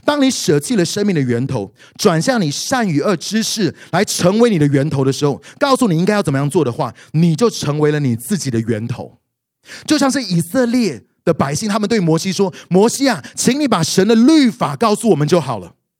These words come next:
我们不想要去跟神说话，请你把摩-，你，请你把神的律法，请你把善与恶的知识告诉我们就好了。我们不要听神的声音，我们害怕与神互动。”我要告诉你，当你做你自己源头的时候，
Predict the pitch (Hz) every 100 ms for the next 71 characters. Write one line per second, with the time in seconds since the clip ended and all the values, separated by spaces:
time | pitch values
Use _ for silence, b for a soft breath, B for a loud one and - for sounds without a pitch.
0 | _ B B 226 247 311 233 240 262 277
1 | 214 190 240 233 240 175 B - - 311
2 | 233 151 b b - - 165 214 233 190
3 | 226 - 262 294 202 175 - 202 220 269
4 | 202 160 151 247 277 220 175 - 277 233
5 | 185 - 269 202 180 - 254 - 254 -
6 | B 302 277 247 165 214 156 123 104 -
7 | B 190 196 - 285 294 233 - 220 -
8 | 156 156 170 180 175 180 - 254 214 226
9 | 139 B 160 180 - 175 190 220 175 170
10 | - _ _ b 170 208 240 214 151 -
11 | b - 247 254 247 156 123 220 175 123
12 | 180 143 113 123 123 120 123 117 127 -